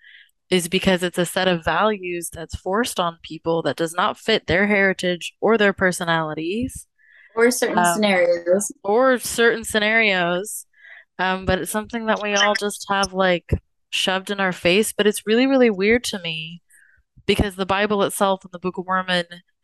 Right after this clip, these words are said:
Speaker 1: amplifies this theme, right? Where God's like, "I forgive who I forgive, but you must forgive everybody." And so, like, I
Speaker 2: <laughs>
Speaker 1: guess God can be
Speaker 2: God's
Speaker 1: a petty
Speaker 2: petty.
Speaker 1: bitch. <laughs>
Speaker 2: Yeah, he's,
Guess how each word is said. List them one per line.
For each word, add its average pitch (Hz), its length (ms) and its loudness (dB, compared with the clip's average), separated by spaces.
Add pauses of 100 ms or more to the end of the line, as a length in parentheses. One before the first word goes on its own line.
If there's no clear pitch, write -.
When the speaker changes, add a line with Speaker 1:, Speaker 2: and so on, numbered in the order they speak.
(840)
Speaker 1:
amplifies 202 760 0
this 180 200 -4
theme, 202 380 0
right? 170 220 0
Where 185 140 -6
God's 175 420 2
like, 156 320 -2 (260)
"I 175 200 0
forgive 156 460 -8
who - 340 -2
I - 80 -10
forgive, - 480 -10 (160)
but - 100 -12
you 185 260 -6
must 165 280 -4
forgive 160 320 -6 (100)
everybody." 160 760 -6
And 190 120 -2
so, 208 140 -2
like, 202 160 2
I 190 180 2
Speaker 2:
<laughs> 202 140 -2
Speaker 1:
guess 233 300 -4 (100)
God 185 400 2 (180)
can 247 140 -4 (100)
be 254 100 4
Speaker 2:
God's 214 40 2
Speaker 1:
a 214 60 2
petty 233 340 2
Speaker 2:
petty. 285 100 2
Speaker 1:
bitch. - 520 -2 (100)
<laughs> 277 200 2
Speaker 2:
Yeah, 277 180 2
he's, 277 80 -2